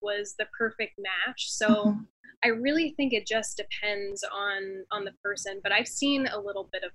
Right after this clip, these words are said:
Speaker 1: both.
Speaker 2: Yeah. I actually heard, um, just a few days ago, I was listening to someone on a podcast and they were talking about how, from their perspective, sometimes we call in these very hard challenges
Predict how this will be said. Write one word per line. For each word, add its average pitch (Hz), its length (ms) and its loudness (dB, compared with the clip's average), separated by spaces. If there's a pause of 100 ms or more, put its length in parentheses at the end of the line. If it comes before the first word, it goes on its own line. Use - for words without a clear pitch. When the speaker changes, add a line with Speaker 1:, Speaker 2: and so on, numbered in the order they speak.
Speaker 1:
both. 180 300 -10 (580)
Speaker 2:
Yeah. 190 360 6 (520)
I 262 160 8
actually 262 380 6
heard, 208 400 4
um, 180 460 2 (600)
just 254 240 4
a - 40 0
few - 180 -2
days 208 220 6
ago, 202 160 4
I 190 100 6
was 202 140 0
listening 226 340 0
to 190 100 -4
someone 190 640 2 (140)
on 196 120 2
a 190 80 2
podcast 190 680 2
and 196 100 2
they 190 120 4
were 190 100 4
talking 220 520 0
about 185 380 4
how, 185 440 4
from 208 200 4
their 196 460 6
perspective, 190 800 2 (400)
sometimes 247 420 6
we 202 120 4
call 208 260 8
in 220 200 6
these 202 200 6
very 196 260 8
hard 190 280 4
challenges 240 680 6